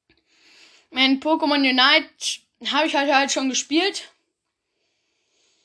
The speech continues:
Ähm, ich hab eigentlich schon extrem viel durch. Aber Ampelfan hat gesagt, ich soll irgendwas toppen.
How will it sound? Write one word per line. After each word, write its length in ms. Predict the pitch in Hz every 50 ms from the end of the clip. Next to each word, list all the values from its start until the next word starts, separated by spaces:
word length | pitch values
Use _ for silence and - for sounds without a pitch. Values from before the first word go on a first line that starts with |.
| _ _ _ _ _ _ _ _ _ _ -
Ähm, 680 | - 302 - 302 - 311 294 302 302 311 302 294 294 - _ _ _ _ _ _ _ _ _ _ _ _ _ _ _ _ _ _
ich 440 | - 220 240 262 277 269 - - -
hab 120 | 302 320 320
eigentlich 320 | - 320 302 294 294 -
schon 160 | - 330 294
extrem 460 | 277 277 269 - - - 302 311 311
viel 240 | 294 - 277 254 220
durch. 560 | 220 285 302 320 359 392 392 - - - - - _ _ _ _ _ _ _ _ _ _ _ - - - - - - -
Aber 140 | 262 247 247
Ampelfan 380 | - 349 427 427 415 427 403 392
hat 160 | 370 370 -
gesagt, 400 | 370 302 - 311 381 440 - -
ich 160 | - 330 -
soll 160 | - 330 339 403 440 440 427 427 - _
irgendwas 520 | - 294 392 453 466 427 359 285 285 - -
toppen. 280 | 269 294 320 - -